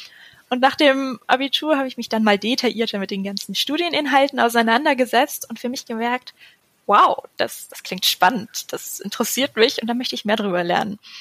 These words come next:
Und was meines Erachtens natürlich auch noch ein mega Pluspunkt eines Medien- und Kommunikationsstudiums war, beziehungsweise immer noch ist, ähm,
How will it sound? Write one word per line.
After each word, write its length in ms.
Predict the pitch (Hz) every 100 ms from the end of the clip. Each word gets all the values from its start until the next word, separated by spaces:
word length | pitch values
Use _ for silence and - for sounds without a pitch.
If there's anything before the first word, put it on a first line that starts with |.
| - - - - - - _ _
Und 160 | 233
was 160 | 233 254
meines 260 | 240 285 262
Erachtens 340 | 220 - 262
natürlich 340 | 233 254 240
auch 140 | 233 233
noch 100 | 226
ein 200 | 220 202
mega 320 | 202 240 226
Pluspunkt 680 | 226 214 233 - 196 208 196
eines 260 | 196 -
Medien- 220 | 208 202
und 40 | 202
Kommunikationsstudiums 1080 | 208 202 202 196 214 214 - 202 190 196 196
war, 220 | 202 233 - - - _ _ - -
beziehungsweise 480 | - 220 - 185
immer 160 | - 175
noch 140 | 180
ist, 440 | - 269 381 - -
ähm, 440 | 208 202 202 202